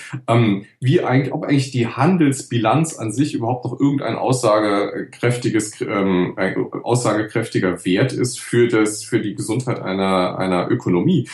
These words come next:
Weil wir transportieren doch gar keine Waren mehr. In Zukunft werden wir digitale Güter transportieren, die werden gar nicht erfasst in irgendeiner Handelsbilanz.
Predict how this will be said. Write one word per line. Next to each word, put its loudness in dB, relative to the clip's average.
Weil 2
wir 0
transportieren -2
doch -2
gar -4
keine -8
Waren -4
mehr. -12
In -4
Zukunft -2
werden 2
wir 2
digitale 0
Güter 2
transportieren, 0
die 0
werden 4
gar 4
nicht -2
erfasst -4
in -2
irgendeiner -2
Handelsbilanz. -4